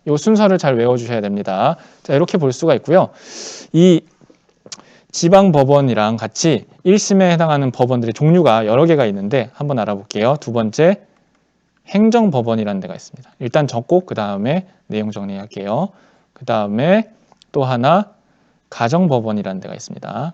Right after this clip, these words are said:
그래서 여기서 억울하면은 또 이제 재판받고 고등법원으로 가는 식이고요. 자, 그래서 특정 영역 담당 법원의 내용을 보면 가사 사건, 이혼이나 상속, 재벌들 간의 상속 문제 이런 거는 가정일이기 때문에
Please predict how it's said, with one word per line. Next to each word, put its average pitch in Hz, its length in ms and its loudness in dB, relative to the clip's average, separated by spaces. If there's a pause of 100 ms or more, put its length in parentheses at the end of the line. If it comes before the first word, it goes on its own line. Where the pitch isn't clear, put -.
그래서 147 400 -6 (380)
여기서 123 320 -2
억울하면은 120 520 -2
또 185 240 2 (120)
이제 131 400 -6
재판받고 123 720 -6
고등법원으로 110 600 -6
가는 117 280 -6
식이고요. 117 760 -4 (540)
자, 135 140 0
그래서 151 220 0
특정 240 460 4
영역 196 400 4
담당 135 420 0
법원의 127 600 0 (100)
내용을 123 460 -2
보면 127 440 0 (460)
가사 175 460 4
사건, 120 480 0
이혼이나 165 520 6
상속, 170 460 0 (300)
재벌들 180 480 6
간의 170 180 2
상속 226 320 2
문제 131 380 2
이런 147 320 0
거는 156 280 2 (300)
가정일이기 156 580 4
때문에 123 500 -2